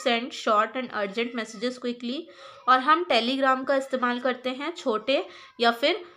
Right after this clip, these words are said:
अ, तुरंत कोई अर्जेंट मैसेज है और हमें जल्दी भेजना है तो हम टेलीग्राम का इस्तेमाल करते हैं। We use aerograms to send messages abroad। और अगर हमें विदेश, अब्रॉड, अ, कोई मैसेज भेजना होता है तो हम aerograms का इस्तेमाल करते हैं।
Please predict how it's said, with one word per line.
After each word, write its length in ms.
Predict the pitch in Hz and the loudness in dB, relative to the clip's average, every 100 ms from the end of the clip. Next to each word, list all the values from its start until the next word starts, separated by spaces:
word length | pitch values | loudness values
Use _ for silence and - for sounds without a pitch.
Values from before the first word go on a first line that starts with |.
| _ | _
अ, 220 | 220 214 214 | 0 0 0
तुरंत 280 | 247 262 262 | 2 2 4
कोई 140 | 254 262 | 4 4
अर्जेंट 440 | 220 202 247 254 | 2 4 2 0
मैसेज 340 | 226 240 233 | -6 -4 -4
है 240 | 254 254 269 | -2 -2 0
और 180 | 226 233 | 0 0
हमें 220 | 226 233 | -2 -2
जल्दी 320 | 214 208 247 | -2 -2 -2
भेजना 400 | 247 233 240 226 | -2 -4 -4 -8
है 220 | 240 320 370 - | -6 -6 -8 -6
तो 80 | 233 | -4
हम 240 | 269 392 - | -4 -4 0
टेलीग्राम 520 | 220 208 202 196 202 | 0 0 -2 -4 -2
का 120 | 247 | -2
इस्तेमाल 380 | 294 277 262 269 | -2 -4 -4 -2
करते 300 | 269 269 277 | -4 -4 -4
हैं। 180 | 330 - _ _ - - _ | -4 -8 _ _ -20 -20 _
We 320 | 226 330 339 311 | 2 4 4 2
use 200 | 349 359 - _ _ _ 240 | 0 -2 -8 _ _ _ 2
aerograms 580 | 254 294 277 294 427 - - | 4 4 6 4 4 -4 -8
to 60 | 302 294 | -6 0
send 220 | 262 269 | 0 2
messages 480 | 247 233 240 247 320 | -4 -4 -4 -2 -2
abroad। 540 | - 214 214 226 285 - | -2 -2 2 4 4 4
और 140 | 220 | 2
अगर 200 | 214 240 | 2 0
हमें 340 | 254 226 262 | 0 -2 -2
विदेश, 400 | 233 190 214 240 | -4 0 0 0
अब्रॉड, 520 | 233 220 190 226 254 247 - - - | 0 -2 2 4 4 2 -14 -16 -4
अ, 120 | 233 | 0
कोई 180 | 233 240 | 4 4
मैसेज 360 | 233 240 240 | 2 -2 -4
भेजना 420 | 240 226 220 233 240 | -2 -2 -2 -4 -2
होता 300 | 240 233 247 | -4 -2 0
है 200 | 285 415 - - | 0 -2 -6 -4
तो 80 | 247 | -2
हम 240 | 440 - 220 | -2 -2 -2
aerograms 540 | 208 190 196 196 - | -2 0 -2 -2 -4
का 120 | 339 | -2
इस्तेमाल 520 | 415 - 226 185 - | -2 -4 -12 -10 -12
करते 300 | - 175 - | -10 -12 -12
हैं। 240 | 185 220 | -16 -16